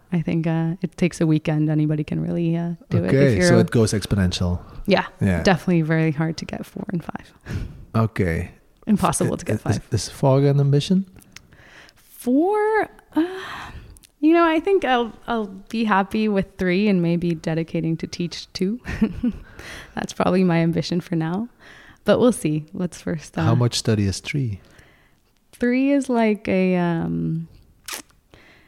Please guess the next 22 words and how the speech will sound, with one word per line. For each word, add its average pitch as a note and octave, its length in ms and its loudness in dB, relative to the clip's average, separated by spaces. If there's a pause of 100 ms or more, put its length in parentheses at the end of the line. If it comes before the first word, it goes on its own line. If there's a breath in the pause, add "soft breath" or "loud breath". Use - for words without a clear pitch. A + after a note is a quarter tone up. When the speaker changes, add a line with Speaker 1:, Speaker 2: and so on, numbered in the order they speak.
(200 soft breath)
Speaker 1:
it's G#3 240 -4
a F#3 80 -6 (680 loud breath)
three-month A3+ 540 2
course - 580 -8 (300)
for, F3+ 560 -6 (240)
yeah, F3+ 220 -4
a F3+ 40 -4
few F#3+ 240 -2
Speaker 2:
Full F3 160 2
time? F3+ 200 4
Speaker 1:
hours. G#2+ 100 2
Speaker 2:
No. G2 280 2 (140)
Speaker 1:
No, F3 260 4
no, E3+ 80 0
no, D#3 140 0
a D#3 60 0
few G3 200 4
Speaker 2:
Oh. E3 40 4
Speaker 1:
hours E3+ 300 2
a E3+ 80 0
week. F#3 400 -2 (260)
Um, D#3+ 480 0